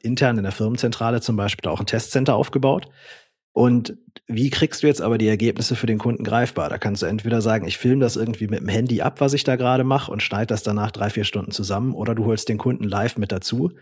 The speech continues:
Weil jetzt, wenn du das Video irgendwie mühsam bearbeitet hast für deine Machbarkeitsstudie, Feasibility Study, Proof of Concept, wie du das so nennst, dann, äh,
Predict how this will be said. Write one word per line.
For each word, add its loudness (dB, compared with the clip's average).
Weil 2
jetzt, -2
wenn 4
du 6
das 0
Video 6
irgendwie 0
mühsam 2
bearbeitet 0
hast 0
für -2
deine 2
Machbarkeitsstudie, 0
Feasibility 0
Study, 2
Proof -2
of 2
Concept, 0
wie 0
du -2
das -2
so 0
nennst, -2
dann, 4
äh, -6